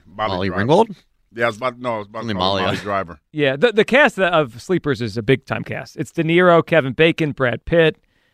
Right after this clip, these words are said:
Speaker 3: uh, <clears throat> Minnie Driver. That, that's a, that's a big cast. See, that, I've seen that. That's a good movie. A little heavy though, right? We've got a lot of heavy movies.
Speaker 1: Yeah, I'm stuck on Sisu.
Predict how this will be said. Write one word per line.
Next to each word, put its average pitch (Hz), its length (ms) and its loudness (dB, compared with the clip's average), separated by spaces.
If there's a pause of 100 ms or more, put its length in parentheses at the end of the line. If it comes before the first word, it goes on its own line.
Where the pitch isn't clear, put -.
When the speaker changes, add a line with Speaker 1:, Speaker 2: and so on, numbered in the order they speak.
(260)
Speaker 3:
uh, 127 240 2 (120)
<clears throat> - 120 -20
Minnie 190 360 0
Driver. 160 340 2
That, 214 160 4
that's 226 280 2
a, 196 180 -2
that's - 220 -2
a 175 40 -6
big 143 180 -4
cast. 117 220 -12
See, 180 40 -4
that, 240 180 2 (100)
I've 208 160 -4
seen 170 180 -6
that. 120 300 -10
That's 170 220 0
a 151 40 -2
good 131 180 0
movie. 113 420 -10
A 262 40 -6
little 294 140 4
heavy 156 200 2
though, 120 240 -12
right? 214 160 -4 (260)
We've 339 100 -12
got 403 100 0
a 403 40 0
lot 359 120 6
of 240 60 6
heavy 240 240 4
movies. 156 520 -4 (100)
Speaker 1:
Yeah, 87 340 -4 (760)
I'm 113 160 -2
stuck - 320 -10
on 78 100 -12
Sisu. 67 480 -14